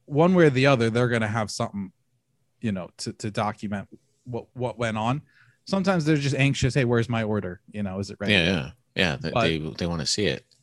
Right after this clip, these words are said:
Speaker 1: most of the time, they're just grateful. They're just, "Thank you so much for letting my son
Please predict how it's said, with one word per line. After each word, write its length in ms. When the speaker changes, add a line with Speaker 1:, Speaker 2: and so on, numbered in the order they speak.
Speaker 1:
most 260
of 60
the 80
time, 420
they're 160
just 200
grateful. 340
They're 140
just, 220
"Thank 240
you 60
so 180
much 260
for 120
letting 260
my 160
son 520